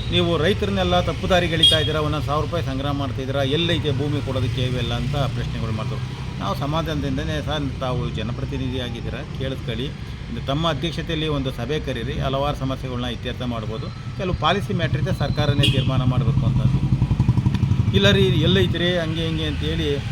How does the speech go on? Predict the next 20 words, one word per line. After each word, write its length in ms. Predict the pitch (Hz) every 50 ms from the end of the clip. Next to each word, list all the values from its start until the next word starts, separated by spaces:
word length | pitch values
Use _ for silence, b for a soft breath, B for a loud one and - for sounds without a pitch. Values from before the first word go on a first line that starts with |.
| - - - - - 151
ಅವರು 320 | 151 156 156 160 156 151
ಒಂಥರ 280 | 151 139 147 147 147 147
ಬೆದರಿಕೆ 420 | - 135 135 135 165 160 - 180
ಹಾಕೋ 260 | 165 156 135 147 147
ರೀತಿ 200 | 143 147 - 147
ಒಳಗಡೆ 360 | 143 143 139 139 139 139 143 135 135 135 135 131 127 127 123 123 123
ನಮ್ಮನ್ನು 420 | 120 127 127 127 127 127 127 123 127
ಥ್ರೆಟನಿಂಗ್ 440 | 131 127 127 139 147 - 139 135 139
ಆಗಿ 100 | 135 127
ಮಾತಾಡಿದ್ದಾರೆ. 440 | 123 117 127 127 117 110 131 127 - - - - - - - -
ನಾವು 240 | - 139 151 151 -
ಕರ್ನಾಟಕ 360 | - 143 139 156 160 - -
ಪ್ರಾಂತ 320 | 151 - 139 143 143 131 147
ರೈತ 220 | 139 143 139 123
ಸಂಘ 180 | 139 135 139 160
ಅದನ್ನು, 420 | 175 170 143 131 131 127 147 156
ಅವರ 260 | 156 151 139 131 131 131
ನಡವಳಿಕೆಗಳನ್ನು 1080 | 131 131 127 127 120 123 123 123 139 143 143 139 131 123 139 127 123 123 139 147 143 -
ಖಂಡಿಸ್ತಾ 380 | 147 170 175 - - - 156
ಇದ್ದೀವಿ. 220 | 135 120 110 -